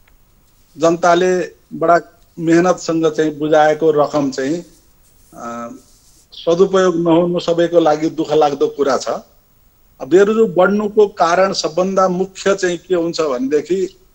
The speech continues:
प्रशासनमा रहने, जसलाई खर्च गर्ने अख्तियारी छ, उहाँहरूले ऐन नियमको पालना नगर्ने, नीति तथा कार्यक्रम अनुसार चाहिँ नि खर्च नगर्ने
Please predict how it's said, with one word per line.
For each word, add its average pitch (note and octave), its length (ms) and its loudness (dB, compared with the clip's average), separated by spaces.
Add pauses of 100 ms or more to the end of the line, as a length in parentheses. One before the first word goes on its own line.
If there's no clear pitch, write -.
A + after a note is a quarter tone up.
(800)
प्रशासनमा F#3 720 0
रहने, E3 500 2
जसलाई F3 500 0
खर्च F3+ 460 -4
गर्ने F3+ 400 0
अख्तियारी E3 800 -2
छ, D3+ 140 -12 (600)
उहाँहरूले F#3 920 2 (1200)
ऐन G3+ 240 2
नियमको G3 500 0
पालना E3+ 580 2
नगर्ने, D#3 760 -2 (380)
नीति F#3+ 400 -4
तथा F#3 380 0
कार्यक्रम F3+ 640 -2
अनुसार F3 680 -4
चाहिँ F3 220 -6
नि D3 80 -4
खर्च E3 420 -10
नगर्ने D3+ 840 -2